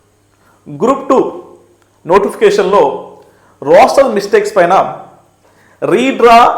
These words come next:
రోస్టర్ పాయింట్స్ అని చెప్పేసి తీర్పునిచ్చింది. మరి ఈ ఏవైతే రోస్టర్ మిస్టేక్స్ ఉన్నాయో, ఆ రోస్టర్ మిస్టేక్స్ అనేవి క్లియర్ చేయకుండా గ్రూప్ టూ మెయిన్స్ ఎగ్జామ్ జరిగినట్లయితే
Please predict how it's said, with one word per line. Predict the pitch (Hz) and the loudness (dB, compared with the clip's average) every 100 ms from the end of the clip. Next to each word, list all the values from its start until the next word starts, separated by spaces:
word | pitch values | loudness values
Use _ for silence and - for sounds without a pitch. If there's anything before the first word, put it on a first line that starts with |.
| - - - _ _ _ _ _ 135 | -8 -18 -20 _ _ _ _ _ 0
రోస్టర్ | 180 214 240 - | 4 4 2 2
పాయింట్స్ | 196 185 185 | 2 2 0
అని | 175 | -6
చెప్పేసి | 160 165 - 156 147 - | -6 -6 -6 -6 -6 -6
తీర్పునిచ్చింది. | 165 170 156 - 147 156 - - _ _ _ _ _ _ _ 165 | -6 -4 -8 -8 -8 -8 -10 -18 _ _ _ _ _ _ _ 0
మరి | 214 208 175 - - - - _ _ _ _ _ - 208 | 2 2 0 -4 -12 -18 -20 _ _ _ _ _ -12 -8
ఈ | 247 247 - 185 | -6 -8 0 4
ఏవైతే | 247 262 262 196 220 226 - - 156 | 4 4 2 4 4 0 -2 -4 2
రోస్టర్ | 208 - 226 | 2 2 -4
మిస్టేక్స్ | 196 208 - 175 | -2 -2 0 0
ఉన్నాయో, | 156 185 240 - - _ - 165 | 0 0 -4 -10 -20 _ 2 4
ఆ | 175 | 6
రోస్టర్ | 269 339 - 277 226 | 6 6 4 0 -2
మిస్టేక్స్ | 202 226 233 | 0 0 2
అనేవి | 208 208 202 175 180 | 0 0 0 -4 -4
క్లియర్ | 185 247 262 | 0 0 2
చేయకుండా | 220 202 185 165 170 - - - - _ _ _ _ - 156 | 2 2 0 2 2 0 -8 -18 -20 _ _ _ _ -10 -4
గ్రూప్ | 269 294 | -2 0
టూ | 220 208 | -2 0
మెయిన్స్ | 202 262 - 226 | -2 -2 -2 -2
ఎగ్జామ్ | 160 226 233 | 0 0 0
జరిగినట్లయితే | 185 190 180 165 151 | 0 0 -2 -2 -2